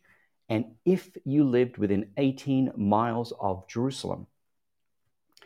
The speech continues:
None of these requirements applied to the Holy Family. They lived sixty miles from Jerusalem and not eighteen miles. Thus, Joseph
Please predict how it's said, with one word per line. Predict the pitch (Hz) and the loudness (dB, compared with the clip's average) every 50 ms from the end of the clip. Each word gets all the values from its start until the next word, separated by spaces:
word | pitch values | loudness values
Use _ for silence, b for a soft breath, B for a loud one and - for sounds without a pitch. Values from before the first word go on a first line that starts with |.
| b b b b b b b b _ _ _ _ _ - 131 | b b b b b b b b _ _ _ _ _ 2 6
None | 127 135 160 185 214 233 | 8 8 8 8 8 6
of | 233 208 | 4 4
these | 220 202 170 | 2 0 0
requirements | 170 147 - - - 143 147 143 135 104 92 95 107 | -2 -4 -4 -2 -2 0 0 2 0 -2 -2 -6 -8
applied | - - - - - 131 131 - | -12 -14 -8 -2 -2 -2 0 0
to | |
the | 107 117 | -2 -2
Holy | - 127 123 123 | 0 0 0 -2
Family. | 110 - - 127 135 135 92 65 - - - _ _ _ _ _ _ _ _ _ _ _ _ _ _ _ _ - - | 0 0 2 2 4 2 0 -2 -6 -12 -18 _ _ _ _ _ _ _ _ _ _ _ _ _ _ _ _ -12 -6
They | 104 95 123 147 175 | 0 2 4 4 4
lived | 214 170 131 135 127 110 131 - _ _ | 4 4 4 4 2 2 0 -14 _ _
sixty | - - - - - - - - 175 147 | -20 -12 -4 -2 -2 -2 0 2 6 6
miles | 123 113 104 101 92 98 - - - _ _ - | 6 6 4 2 0 -4 -6 -10 -18 _ _ 2
from | 117 120 117 | 2 2 2
Jerusalem | 98 - 87 87 92 - - - 117 135 147 151 - | 0 -2 -6 -8 -8 -10 -10 -8 -6 -6 -6 -6 -8
and | - 120 117 | -6 -4 -4
not | 135 170 - - 151 | -4 -4 -6 -8 -8
eighteen | 151 143 - - 151 143 131 | -8 -6 -4 -2 -2 0 0
miles. | 131 139 147 110 - - - - - - _ _ _ _ _ _ _ _ _ - | 0 0 0 -2 -4 -6 -12 -18 -20 -20 _ _ _ _ _ _ _ _ _ -14
Thus, | - 98 90 139 143 143 - - - - _ _ - 101 | -8 0 2 2 2 2 0 -6 -14 -20 _ _ -12 -6
Joseph | 90 - 131 139 143 143 127 113 107 107 | 2 6 6 6 6 6 2 -2 -4 -6